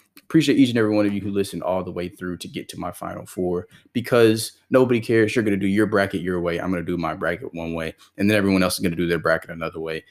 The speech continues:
But it is always fun to look at other people's brackets and see where their head is at. But I'm done. That's all I got for today. I'll see you guys tomorrow. Uh, as always,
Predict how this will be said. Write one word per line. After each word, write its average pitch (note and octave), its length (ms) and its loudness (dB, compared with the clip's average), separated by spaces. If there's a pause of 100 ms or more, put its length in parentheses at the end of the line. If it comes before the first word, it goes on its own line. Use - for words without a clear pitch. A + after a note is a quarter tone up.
(180)
But G#2+ 220 4
it G2 80 2
is F#2+ 100 2
always F2+ 300 6
fun E2+ 300 0
to F2+ 100 -4
look F2 220 -2
at - 140 -6
other F2 140 -2
people's - 340 -6
brackets - 480 -2
and F2+ 100 -8
see F2+ 420 -2
where F2+ 180 -4
their F2+ 120 -6
head - 200 -12
is - 120 -14
at. - 200 -8 (420)
But - 340 0 (200)
I'm E2 220 -4
done. G#2+ 340 4 (120)
That's G2+ 120 -8
all D#2 120 0
I F2 80 -4
got F#2+ 200 2
for - 80 -4
today. F2+ 460 0 (160)
I'll F2 120 2
see - 200 -2
you F2+ 140 0
guys E2+ 240 -2
tomorrow. E2+ 720 -2 (240)
Uh, E2+ 340 2 (140)
as F#2 160 -2
always, E2+ 600 -2